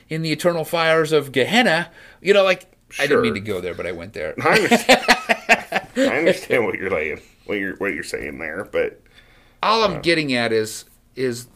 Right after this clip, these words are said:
Speaker 1: okay, so let's go to the Bible, right? Um, this is the message we preach. Let me think. There's a few places. Uh,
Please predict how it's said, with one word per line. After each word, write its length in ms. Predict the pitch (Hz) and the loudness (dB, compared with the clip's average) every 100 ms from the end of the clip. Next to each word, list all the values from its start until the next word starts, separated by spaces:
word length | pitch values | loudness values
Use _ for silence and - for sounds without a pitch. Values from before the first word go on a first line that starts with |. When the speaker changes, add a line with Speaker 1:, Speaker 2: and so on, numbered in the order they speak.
| - | -12
Speaker 1:
okay, 340 | 151 156 135 104 | -8 -6 -6 -6
so 140 | - | -4
let's 180 | 143 156 | -4 -2
go 160 | 170 143 | 0 2
to 60 | |
the 80 | 113 | 0
Bible, 400 | 98 76 60 53 | -2 -6 -8 -12
right? 340 | 92 95 120 - _ - - - | -10 -6 -6 -8 _ -20 -20 -8
Um, 400 | 123 113 101 98 - - - - - - - | -4 -4 -4 -8 -14 -20 -20 -20 -20 -20 -8
this 240 | - 165 - | -2 0 0
is 140 | 165 | -2
the 100 | 160 | 0
message 560 | 147 143 143 - 143 127 | 0 0 0 0 -4 -2
we 140 | 123 | -4
preach. 420 | 110 - 92 - | -4 -8 -8 -6
Let 80 | 127 | -4
me 80 | 127 | -2
think. 220 | - 117 | -2 -4
There's 160 | 113 110 | -4 -6
a 20 | |
few 160 | - 127 | -6 -4
places. 460 | - 101 - 80 | -2 -4 -4 -12
Uh, 540 | - 117 110 107 104 | -6 0 2 2 0